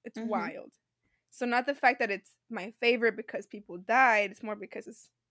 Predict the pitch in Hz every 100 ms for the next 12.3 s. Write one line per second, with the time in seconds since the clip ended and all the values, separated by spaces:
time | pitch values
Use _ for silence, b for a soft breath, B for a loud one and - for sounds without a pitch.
0 | 208 208 190 185 - - - _ _ 190
1 | B B B B 254 262 311 226 220 214
2 | 214 240 240 240 240 285 302 285 285 277
3 | 247 233 247 233 240 - 320 320 311 320
4 | 302 B - 226 233 233 233 262 - 277
5 | 311 320 262 339 480 247 185 226 _ _
6 | _ _ _ - 214 285 339 320 220 -
7 | 208 180 190 _ _ _ _ _ _ _
8 | - 277 277 269 254 220 214 - 247 254
9 | - 208 202 214 247 226 269 311 302 247
10 | B B B B B B B - 277 277
11 | 269 262 269 - _ - 311 349 220 277
12 | 320 294